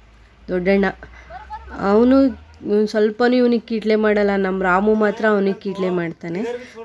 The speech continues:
So ನೋಡಿ ಬೆಲ್ಟ್ ಎಲ್ಲ ಹೇಗೆ ಮಾಡಿಟ್ಟಿದ್ದಾರೆ. So ಬೆಲ್ಟ್ ಮಾಡಲಿಕ್ಕೆ ಅವ್ರು ಏನೆಲ್ಲ ರೆಡಿ ಮಾಡ್ಕೋತಾರೆ ಅಂತ ನಾನು ಇನ್ನೊಮ್ಮೆ ತೋರಿಸ್ತೀನಿ. But ಬೆಲ್ಟ್ ಹೇಗೆ ಮಾಡ್ತಿದ್ದಾರೆ ಅನ್ನೋದನ್ನ ನಿಮಗೆ ತೋರಿಸ್ತಾ ಇದ್ದೀನಿ. ನೋಡಿ ಬೆಲ್ಟ್ ಈ ರೀತಿ ಎಲ್ಲ ಮಾಡಿಟ್ಟಿದ್ದಾರೆ.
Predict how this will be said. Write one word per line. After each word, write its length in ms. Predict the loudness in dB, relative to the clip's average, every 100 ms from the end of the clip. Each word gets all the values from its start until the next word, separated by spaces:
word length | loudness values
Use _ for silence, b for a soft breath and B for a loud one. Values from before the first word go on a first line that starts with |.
| -4
So 140 | 2
ನೋಡಿ 220 | 2 2 -2 -6 -18 -14 -8 -4
ಬೆಲ್ಟ್ 300 | -2 -2 0
ಎಲ್ಲ 140 | 0 0
ಹೇಗೆ 380 | -2 -2 0 0
ಮಾಡಿಟ್ಟಿದ್ದಾರೆ. 800 | 0 -2 -4 -6 -6 -4 -2 -4 -6 -12 -14 -16 -8
So 160 | -6 -2
ಬೆಲ್ಟ್ 360 | 0 0 -2 -4
ಮಾಡಲಿಕ್ಕೆ 500 | -2 0 -2 -2 -2
ಅವ್ರು 180 | 0
ಏನೆಲ್ಲ 340 | 0 0 0 0 -2
ರೆಡಿ 280 | -2 -2
ಮಾಡ್ಕೋತಾರೆ 640 | -2 -2 -4 -8 -6 -4 -4
ಅಂತ 180 | -4
ನಾನು 240 | -2 0 0
ಇನ್ನೊಮ್ಮೆ 460 | -2 -2 -2 -2
ತೋರಿಸ್ತೀನಿ. 560 | -2 -4 -6 -6 -8 -6
But 260 | -4 -4 -2
ಬೆಲ್ಟ್ 320 | -2 -2 -2
ಹೇಗೆ 320 | 0 0 0
ಮಾಡ್ತಿದ್ದಾರೆ 600 | -2 -4 -8 -4 -2 -2
ಅನ್ನೋದನ್ನ 400 | -2 -2 -4 -2 -2
ನಿಮಗೆ 380 | -2 -2 -4
ತೋರಿಸ್ತಾ 540 | -4 -6 -6 -8 -8 -6
ಇದ್ದೀನಿ. 400 | -4 -2 -2 -4 B B -12 -4
ನೋಡಿ 160 | -2
ಬೆಲ್ಟ್ 360 | 0 0 -2 0
ಈ 60 | -2
ರೀತಿ 280 | -2 -4
ಎಲ್ಲ 200 | -4 -2
ಮಾಡಿಟ್ಟಿದ್ದಾರೆ. 880 | -2 -2 -4 -6 -8 -8 -6 -6 -6